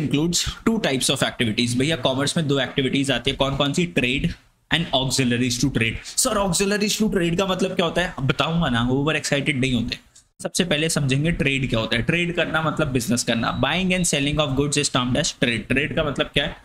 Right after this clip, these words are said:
सामान को मैंने खरीदा, सामान को मैंने बेचा, उसको क्या बोलते हैं सर? trade। But there are lot of activities that are required to facilitate the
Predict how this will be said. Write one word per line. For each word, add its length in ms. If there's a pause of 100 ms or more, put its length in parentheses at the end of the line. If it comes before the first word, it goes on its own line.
(180)
सामान 400
को 80
मैंने 220
खरीदा, 360 (220)
सामान 380
को 100
मैंने 220
बेचा, 320 (200)
उसको 220
क्या 120
बोलते 320
हैं 140
सर? 160
trade। 280 (380)
But 200
there 300
are 220
lot 280
of 180
activities 580
that 240
are 120
required 500
to 100
facilitate 600
the 100